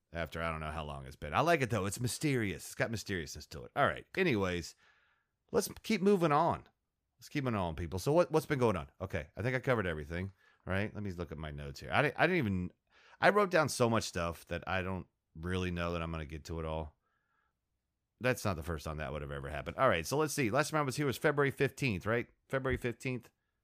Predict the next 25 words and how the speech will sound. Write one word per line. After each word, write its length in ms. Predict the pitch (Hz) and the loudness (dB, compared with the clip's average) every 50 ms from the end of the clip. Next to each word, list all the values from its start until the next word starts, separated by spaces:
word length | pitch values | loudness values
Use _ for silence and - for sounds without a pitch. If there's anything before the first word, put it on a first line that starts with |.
| _ _ _ _ _ _ _ _ _ _ _ _ _ _ _ _ _ _ _ - | _ _ _ _ _ _ _ _ _ _ _ _ _ _ _ _ _ _ _ -2
Lots 220 | 87 95 92 - | 0 0 2 2
<laughs> 20 | |
happened 340 | - 120 107 107 113 131 113 | 2 2 2 2 2 2 2
since 240 | 85 92 107 101 90 | 2 0 0 0 0
then. 120 | 95 92 | 0 2
I 80 | 92 98 | 2 2
did 240 | 95 85 123 113 - | 2 2 0 0 0
pass 360 | 123 120 117 117 110 107 - | 0 2 2 2 0 0 -2
one 240 | 113 113 113 110 104 | 0 0 0 2 2
year 160 | 104 107 104 | 2 2 2
of 80 | 101 92 | 0 0
no 160 | 95 92 87 | 0 -2 -2
booze 340 | 80 98 101 104 104 95 95 | 0 0 0 0 0 0 -2
on 120 | 87 80 | -2 -2
February 440 | - 87 82 82 80 80 82 87 98 | -2 -4 -2 -2 -2 -2 -2 -2 -2
eighteenth. 420 | 98 87 - 101 98 98 92 - | -4 -4 -4 -4 -2 -2 -4 -4
Fantastic. 680 | - 82 78 71 - 92 85 85 82 - - 85 80 - _ _ _ _ _ _ _ _ _ _ _ _ _ - | -6 -6 -8 -6 -4 -4 -4 -4 -4 -4 -6 -8 -8 -10 _ _ _ _ _ _ _ _ _ _ _ _ _ -12
Got 120 | - - | -12 -8
four 280 | - - 98 98 95 95 | -2 0 2 4 4 4
eighty-three, 440 | 92 90 90 85 - 90 90 87 82 | 2 2 -2 -4 -2 -2 -2 -2 -2
forty-four. 880 | - - 87 85 82 78 - _ - 113 120 117 113 110 107 104 - _ _ _ _ _ _ _ _ _ _ _ _ _ - | -2 -2 -2 -2 -2 -4 -6 _ 0 2 4 4 6 4 4 2 0 _ _ _ _ _ _ _ _ _ _ _ _ _ -6
Gotta 120 | 87 85 | -4 -4
hit 140 | 87 87 82 - - | -4 -4 -4 -2 2
five 260 | 92 92 90 90 78 | 2 4 4 4 2
hundred. 440 | 85 92 95 104 107 110 110 113 | 2 0 2 2 2 0 0 -2